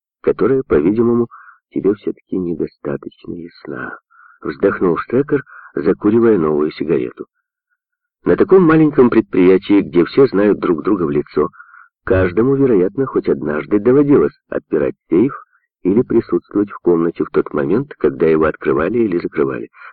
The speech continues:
Знаешь, как бывает, директор вышел заморить червячка, говорит по телефону, попросит любого, кто подвернется, открыть сейф. Значит, каждый мог сделать копию ключа. Так, и что же вам удалось выяснить?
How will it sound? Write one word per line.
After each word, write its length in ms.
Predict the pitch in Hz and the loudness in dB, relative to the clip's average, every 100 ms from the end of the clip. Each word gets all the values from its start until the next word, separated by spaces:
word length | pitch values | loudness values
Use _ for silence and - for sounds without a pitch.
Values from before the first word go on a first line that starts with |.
| - | -8
Знаешь, 280 | 147 175 - | -2 -2 -2
как 160 | - | -6
бывает, 360 | 131 64 62 57 - - - | -4 -4 -4 -10 -18 -20 -20
директор 480 | - 120 117 101 92 | -2 2 2 2 0
вышел 380 | 82 82 80 76 - | 0 0 0 -2 -4
заморить 480 | 80 90 87 78 - | -4 0 0 -2 -4
червячка, 600 | - 80 80 - - 156 | -4 -2 -2 -4 -4 -2
говорит 280 | 101 71 71 | 0 -2 -2
по 100 | - | -6
телефону, 540 | - 82 - 151 147 135 _ - - _ | -4 -4 -2 -4 -4 -8 _ -20 -20 _
попросит 500 | 170 175 180 - - | -4 0 -2 -2 -4
любого, 340 | 98 98 95 | -2 2 2
кто 220 | 85 - 85 | 0 -2 -2
подвернется, 580 | 87 98 113 151 - | 0 0 0 -2 -2
открыть 340 | 73 - 69 67 | -6 -6 -8 -8
сейф. 240 | - - - - _ _ _ _ _ _ _ _ _ - | -10 -12 -12 -20 _ _ _ _ _ _ _ _ _ -16
Значит, 360 | 69 73 71 - - | -8 -8 -8 -10 -2
каждый 360 | 87 101 107 | -2 0 0
мог 220 | 85 78 | 0 -2
сделать 280 | 78 82 85 | -2 -2 -2
копию 320 | - 85 90 90 | -2 -4 -2 -2
ключа. 340 | 104 - - - _ _ _ _ _ _ _ _ - | -4 -4 -12 -16 _ _ _ _ _ _ _ _ -12
Так, 460 | 65 58 58 50 - - - _ _ _ - - - _ _ | -10 -10 -12 -16 -16 -18 -20 _ _ _ -20 -20 -20 _ _
и 340 | 50 52 58 58 | -16 -10 -8 -8
что 440 | 60 - - 98 | -10 -14 -4 -2
же 120 | 85 | 0
вам 220 | 78 80 73 | -2 -2 -4
удалось 360 | 73 73 69 | -2 -4 -4
выяснить? 440 | 76 76 80 - | -2 -2 -2 -6